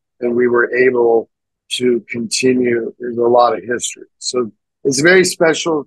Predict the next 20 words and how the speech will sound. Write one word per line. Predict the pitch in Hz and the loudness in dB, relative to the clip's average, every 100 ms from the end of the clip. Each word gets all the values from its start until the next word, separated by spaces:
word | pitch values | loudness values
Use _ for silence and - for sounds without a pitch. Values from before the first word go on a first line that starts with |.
| - | -8
to | 143 | -8
acknowledge | 135 120 131 135 127 110 - | -6 -4 -2 -2 -4 -8 -4
that | 143 143 - _ _ _ _ _ _ _ | -2 -2 -6 _ _ _ _ _ _ _
coming | 139 123 120 | -10 -10 -10
up, | 113 - _ _ _ _ _ | -12 -16 _ _ _ _ _
uh, | 127 127 | -6 -4
because | 120 139 131 | -6 -6 -4
it | 139 139 | -2 -2
is | 135 123 | -2 -4
a, | 123 113 - _ _ _ _ _ 123 | -6 -8 -12 _ _ _ _ _ -8
a, | |
a, | 123 - _ - 120 113 - 117 | -8 -8 _ -12 -10 -8 -12 -20
a | - | -10
pinnacle | 147 175 - 120 117 110 | -2 -2 -2 -6 -8 -6
in | |
our | 107 - - | -10 -14 -2
career, | 131 135 - _ _ _ _ 147 | 0 0 -4 _ _ _ _ -4
pivoting | 160 151 151 131 127 | -2 -2 -2 -4 -2
moment | 139 135 120 113 _ _ _ _ _ _ | 0 0 -2 -8 _ _ _ _ _ _
where | 120 131 135 127 113 | -4 0 2 2 -2